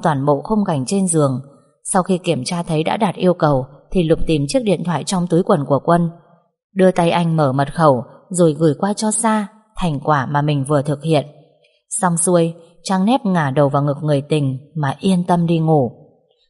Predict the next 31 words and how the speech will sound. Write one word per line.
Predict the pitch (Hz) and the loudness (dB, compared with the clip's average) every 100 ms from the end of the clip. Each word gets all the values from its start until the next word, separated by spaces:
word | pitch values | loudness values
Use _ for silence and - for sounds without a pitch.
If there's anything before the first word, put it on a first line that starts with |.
| - | -6
Còn | 170 165 | -4 -2
Sa, | 123 175 170 170 _ _ - - | -2 -4 -4 -6 _ _ -14 -4
sáng | 160 185 | -2 0
nay, | 196 185 175 _ - | 2 0 -2 _ -8
sau | - 226 | -2 0
khi | 226 202 | 0 0
được | 156 | 0
người | 151 151 139 | 0 0 0
lạ | 143 135 - | 0 -2 0
tốt | 262 | 0
bụng | 202 156 - - - | 4 2 0 -16 -6
giúp | 190 277 196 | 2 2 4
đưa | 196 190 | 4 4
về | 165 147 | 4 0
nhà | 143 143 | 0 -2
băng | 143 180 185 | 0 0 0
bó | 156 175 | 0 2
vết | 247 254 | 0 2
thương | 214 185 | 2 2
sạch | - 151 | 0 -4
sẽ | - 170 - | -2 -4 -4
xong, | - 202 185 - _ _ _ - | -2 -2 -2 -6 _ _ _ -4
thì | 165 | 0
cô | 202 | 0
cảm | 190 165 | 0 -4
ơn | - 190 190 180 - - 165 | 0 2 2 -2 -12 -10 -4
và | 147 135 | -2 -2
xin | - 196 | -2 0
phép | 233 - | 0 0
rời | 170 139 | 2 0
đi, | 156 175 | 0 0